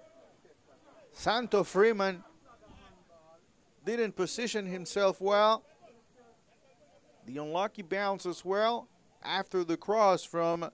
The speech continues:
Naldo Quasie. There it is. And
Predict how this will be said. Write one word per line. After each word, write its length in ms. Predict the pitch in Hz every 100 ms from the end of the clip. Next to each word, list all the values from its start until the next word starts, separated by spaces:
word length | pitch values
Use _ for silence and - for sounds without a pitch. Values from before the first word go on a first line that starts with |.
| _ _ _ _
Naldo 400 | 131 190 247 233
Quasie. 640 | 190 233 208 - 185 185 262 - _ _ _ _ _ _ _ _
There 220 | 156 165 170
it 40 |
is. 360 | 202 285 - - _ _ _ _ _ _ _ _ _
And 100 | 127